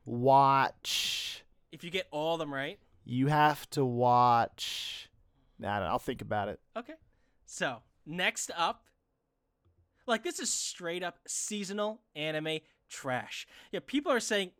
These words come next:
Speaker 2: "It's so beautiful, mwah, mwah." But man, it's not. It's generic at best, and it's really boring. Uh, you're able to predict the results the moment it starts. The whole,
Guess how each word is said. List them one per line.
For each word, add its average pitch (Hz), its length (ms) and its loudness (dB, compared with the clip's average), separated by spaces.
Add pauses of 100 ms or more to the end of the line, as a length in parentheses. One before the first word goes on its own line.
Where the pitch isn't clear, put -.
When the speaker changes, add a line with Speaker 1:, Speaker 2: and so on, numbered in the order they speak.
Speaker 2:
"It's 349 200 -6
so 339 200 -4
beautiful, 254 600 -2
mwah, 226 520 2
mwah." 196 440 0 (500)
But 147 120 -8
man, 190 600 -2 (260)
it's 190 260 -4
not. 131 360 -4
It's 226 200 -4
generic 170 480 -2
at 208 200 -2
best, 180 400 -2 (320)
and 165 160 -2
it's 160 160 -10 (120)
really 139 560 -6
boring. 117 460 -8 (640)
Uh, 180 60 -4
you're 233 240 -2
able 240 320 -2
to 202 100 -12
predict 180 380 -6
the 196 60 -8
results 165 760 -4 (240)
the 151 100 -6
moment 170 540 -2
it 165 120 -8
starts. - 720 -12 (340)
The 196 120 -2
whole, 226 340 2